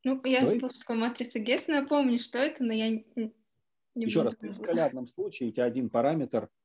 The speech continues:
Speaker 2: а, матрицы Гесса, это и есть вторая производная. Просто если параметров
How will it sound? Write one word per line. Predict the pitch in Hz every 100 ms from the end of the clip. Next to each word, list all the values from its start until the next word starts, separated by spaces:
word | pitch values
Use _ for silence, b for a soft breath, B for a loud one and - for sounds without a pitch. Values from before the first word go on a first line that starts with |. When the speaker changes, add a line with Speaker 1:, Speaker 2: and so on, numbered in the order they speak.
| _ _ -
Speaker 2:
а, | 101 101 98 98 98 98
матрицы | 110 135 131 113 -
Гесса, | 110 165 165 113
это | 104 113
и |
есть | 117 135
вторая | - 110 117
производная. | 113 113 104 107 104 - 104 -
Просто | 104 120
если | 110 120 113
параметров | 127 127 110 101